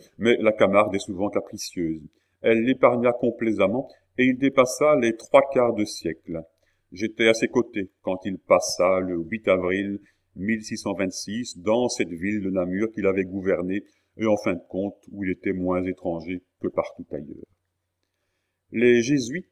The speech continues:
tinrent évidemment leurs promesses, et leur nouvelle école s'ouvrit au terme convenu, rassemblant tout ce qui se trouve à Namur de jeunes têtes bien faites. Ceux qui les connaissaient savaient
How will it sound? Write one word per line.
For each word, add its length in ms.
tinrent 280
évidemment 460
leurs 180
promesses, 540
et 120
leur 160
nouvelle 280
école 340
s'ouvrit 480
au 100
terme 300
convenu, 600
rassemblant 840
tout 140
ce 160
qui 160
se 120
trouve 340
à 20
Namur 480
de 260
jeunes 280
têtes 260
bien 260
faites. 340
Ceux 320
qui 240
les 100
connaissaient 600
savaient 540